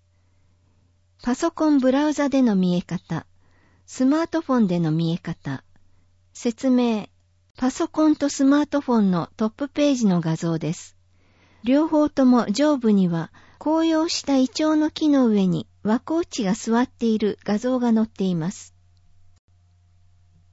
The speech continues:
特設サイトを開設。市民の皆様の関心の高い子育てやシティプロモーションの分野について、特別なデザインで情報を集約した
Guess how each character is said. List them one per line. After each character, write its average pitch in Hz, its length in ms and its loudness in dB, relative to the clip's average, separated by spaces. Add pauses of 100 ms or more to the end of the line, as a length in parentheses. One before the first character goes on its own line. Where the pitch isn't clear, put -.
(340)
特 - 260 -4
設 - 300 -8
サ 330 220 -2
イ 330 80 -4
ト 208 180 0
を 170 60 -2
開 202 280 -2
設。 - 480 -8 (880)
市 - 220 -6
民 330 300 2
の 220 100 4
皆 208 280 2
様 185 300 -2
の 165 220 -6
関 285 260 -4
心 269 240 -2
の 262 140 0
高 233 360 -4
い 190 80 -4
子 - 120 -12
育 247 340 -4
て 175 160 -8
や 147 200 -8 (340)
シ - 180 -18
テ 302 100 -4
ィ 339 100 -2
プ - 140 -8
ロ 294 120 -2
モ 294 200 0
ー 339 40 -4
シ - 140 -4
ョ 202 80 0
ン 180 80 0
の 175 100 -2
分 233 260 0
野 190 140 0
に 165 160 -4
つ - 160 -12
い 170 100 -6
て、 - 280 -14 (760)
特 240 280 -6
別 339 260 -2
な 302 140 2
デ 269 160 0
ザ 294 160 -2
イ 269 100 2
ン 220 80 2
で 175 160 -2
情 240 260 -2
報 262 360 -4
を 254 80 -4
集 254 260 -6
約 247 300 -6
し - 160 -14
た 208 240 -6